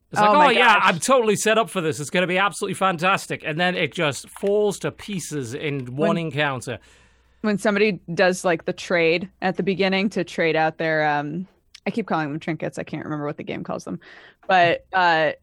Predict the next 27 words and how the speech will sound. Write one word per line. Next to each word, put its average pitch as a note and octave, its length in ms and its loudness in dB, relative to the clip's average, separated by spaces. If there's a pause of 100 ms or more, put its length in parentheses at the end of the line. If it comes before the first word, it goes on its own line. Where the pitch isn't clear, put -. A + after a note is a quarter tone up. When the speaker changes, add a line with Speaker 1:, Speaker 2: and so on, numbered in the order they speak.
(140)
Speaker 2:
at G3 140 0
the G3 60 -8
beginning, G3+ 680 2
typically G3+ 480 2
one F3+ 220 4
of F3 120 0
the F#3 100 0
deals F3+ 440 2
you F3+ 100 0
can F3+ 180 -2
make E3 200 0
with F3 120 -6
the F#3 80 0
giant D#3+ 440 0
whale D#3+ 400 2
is E3 220 -2
to, F#3+ 100 -2
like, D#3 380 -2
swap - 580 0
out D#3+ 340 4 (480)
your F#3 200 2
starting F#3 500 0
trinket. B3 580 -2 (480)
And A3+ 220 4
the A#3 80 4
starting D4+ 460 4
trinket A3 600 4